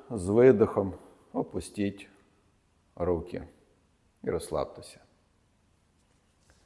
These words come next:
Медитацію можна виконувати як зранку, так і ввечері. Якщо виконувати її сорок днів, це може допомогти вам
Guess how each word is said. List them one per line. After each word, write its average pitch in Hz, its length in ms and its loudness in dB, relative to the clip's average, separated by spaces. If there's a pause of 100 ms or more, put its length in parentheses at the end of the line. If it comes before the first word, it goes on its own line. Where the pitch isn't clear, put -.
(1300)
Медитацію 123 680 2
можна 110 400 8
виконувати 95 880 2
як 92 240 2
зранку, 117 600 2
так 98 320 0
і 98 40 -6
ввечері. 87 600 -4 (920)
Якщо 110 300 2
виконувати 101 680 2
її 80 200 -4
сорок 113 520 4
днів, 110 320 -2 (1120)
це - 160 -4
може 101 260 4
допомогти 90 680 0
вам 104 240 2